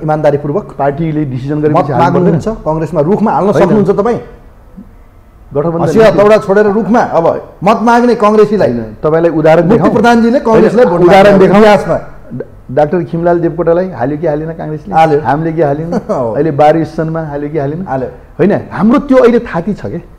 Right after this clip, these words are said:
Speaker 1: उहुँ।
Speaker 2: काङ्ग्रेस, माओवादी भन्ने कुरो चाहिँ के छ भने, हाम्रो आइडेन्टिफिकेसनको कुरामा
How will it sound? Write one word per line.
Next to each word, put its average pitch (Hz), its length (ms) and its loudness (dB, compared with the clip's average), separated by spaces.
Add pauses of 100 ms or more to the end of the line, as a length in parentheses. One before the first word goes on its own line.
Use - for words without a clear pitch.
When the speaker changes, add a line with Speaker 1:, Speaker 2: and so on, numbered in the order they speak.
(180)
Speaker 1:
उहुँ। 117 160 -10
Speaker 2:
काङ्ग्रेस, 240 760 0 (720)
माओवादी 220 400 4
भन्ने 190 300 2
कुरो 208 240 0
चाहिँ 202 220 0
के 180 100 2
छ 165 40 -4
भने, 202 120 0
हाम्रो 170 260 0
आइडेन्टिफिकेसनको 190 920 0
कुरामा 180 500 0